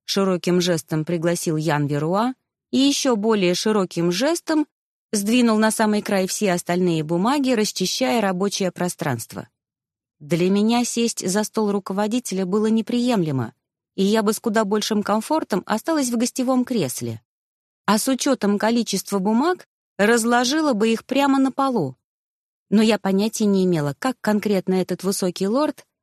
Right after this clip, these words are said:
отреагирует на отказ воспользоваться его предложением, поэтому пришлось пересаживаться. И управляющий даже любезно пододвинул мне кресло. «Если желаете,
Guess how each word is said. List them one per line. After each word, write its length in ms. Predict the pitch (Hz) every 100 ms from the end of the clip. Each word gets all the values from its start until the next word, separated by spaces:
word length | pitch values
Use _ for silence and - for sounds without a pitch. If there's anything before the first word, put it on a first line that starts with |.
| _
отреагирует 920 | 214 233 262 269 262 254 285 277 262
на 200 | 269 277
отказ 420 | 277 - 226 160
воспользоваться 760 | 170 175 - 175 151 151 156 -
его 220 | 170 160
предложением, 840 | - 175 175 180 175 151 135 127 123 _ _ _ _
поэтому 460 | - 175 254 349 339
пришлось 400 | 240 202 202 226
пересаживаться. 920 | 220 220 - 135 120 120 117 113 117 _ _ _ _ _ _ _
И 140 | 175
управляющий 800 | 185 190 185 180 214 220 190 185
даже 260 | 170 185 185
любезно 480 | 185 180 233 208 202
пододвинул 580 | 196 175 170 202 185
мне 180 | 185 190
кресло. 600 | 190 180 131 - 104 101 - _ _ _ _ _ _ _ _ _ -
«Если 440 | 156 156 147 156
желаете, 760 | 139 139 160 208 135 - 113